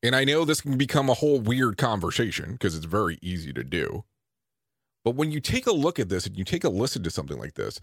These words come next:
and we're talking about Universal Studios now. I love the place. Great place. Want to make sure that I make reference to that.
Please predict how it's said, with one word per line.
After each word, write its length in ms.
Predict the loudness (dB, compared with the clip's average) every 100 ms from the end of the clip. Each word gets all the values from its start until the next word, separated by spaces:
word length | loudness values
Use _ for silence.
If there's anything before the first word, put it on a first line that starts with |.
| -10
and 80 | -2
we're 60 | 0
talking 260 | 0 -2
about 200 | 0 0
Universal 440 | 0 0 0 -2 -8
Studios 680 | -10 -8 -8 -8 -12 -12 -14
now. 240 | -16 -20 _ _ _ _ _ _ _ _ _
I 120 | 0
love 180 | 2 2
the 60 | 0
place. 360 | -2 -4 -6 -14 _
Great 220 | 2 4
place. 440 | 0 -2 -8 -14 -14 _ _ _ _
Want 200 | 0 2
to 60 | 0
make 160 | 0
sure 220 | -2 -2 0
that 120 | 0
I 40 |
make 220 | -2 -2
reference 380 | 0 -2 -2 -12
to 60 | -12
that. 220 | -12 -12